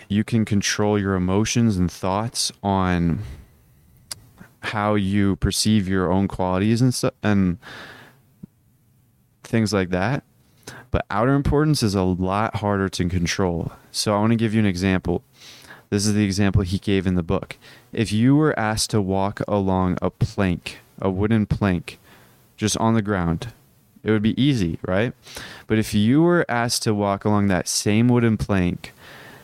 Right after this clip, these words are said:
except it was placed in between two tall roofs, in between two buildings of, or two roofs of tall buildings,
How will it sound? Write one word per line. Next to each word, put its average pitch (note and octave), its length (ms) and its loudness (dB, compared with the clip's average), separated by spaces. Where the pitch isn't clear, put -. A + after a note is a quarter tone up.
except - 920 -2
it A2 140 2
was G2+ 600 2
placed B2+ 560 0
in A#2+ 200 2
between A2 640 4
two B2+ 800 2
tall A#2 720 0
roofs, G2+ 880 0
in A#2 180 4
between A2 440 2
two A#2 260 2
buildings G2+ 480 2
of, F2+ 160 -2
or G2+ 180 0
two B2+ 220 0
roofs B2 300 2
of F#2+ 160 -4
tall G#2 400 -2
buildings, F#2 600 -2